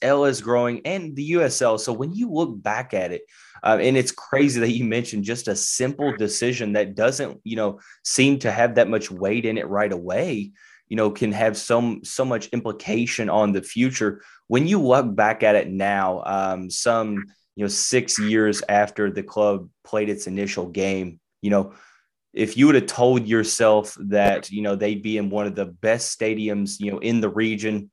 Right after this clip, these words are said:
one of the better soccer stadiums at the, you know, winning multiple U S L, U S L titles and now bringing in a professional women's soccer team, you know, how would your two thousand fifteen self had felt about that?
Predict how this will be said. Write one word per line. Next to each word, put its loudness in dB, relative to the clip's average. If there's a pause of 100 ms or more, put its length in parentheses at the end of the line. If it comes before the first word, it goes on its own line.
one 0
of 0
the -2
better 4
soccer 0
stadiums -4
at 0
the, -8
you -4
know, -4 (260)
winning 4
multiple 4
U 2
S 0
L, 4 (460)
U -4
S -4
L 4
titles 2
and -4
now 0
bringing -2
in -4
a -4
professional 2
women's 2
soccer 0
team, -6 (260)
you 0
know, 6
how 6
would 2
your 6
two 2
thousand 6
fifteen -2
self 2
had -2
felt -2
about -6
that? -6